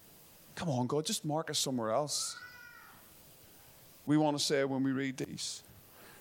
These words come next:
Why is it, why is it, why is it that act? Why is it something so bloody, something so gross, something so embarrassing? Because it's an identification with sin, because sin, while it seems pleasurable at the start,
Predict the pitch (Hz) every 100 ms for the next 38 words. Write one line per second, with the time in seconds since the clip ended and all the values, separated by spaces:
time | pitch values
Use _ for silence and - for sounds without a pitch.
0 | - - - - - - - - - 220
1 | 247 269 214 - 180 208 254 214 208 214
2 | - 185 233 247 202 185 180 175 190 165
3 | 226 247 226 202 - 226 185 - 175 160
4 | 165 180 190 165 226 240 233 - 202 131
5 | 139 170 170 - 240 240 220 - 202 160
6 | 175 185 180 143 127 - - - - -
7 | - - - - - - - - - -
8 | - 202 233 240 220 - 214 202 240 247
9 | 208 190 170 165 160 156 156 - - -
10 | 247 233 165 - 165 - - - - -
11 | - - 220 247 170 120 - - - -
12 | - - 214 214 - 269 262 - - 190
13 | 202 190 190 165 143 - 185 220 196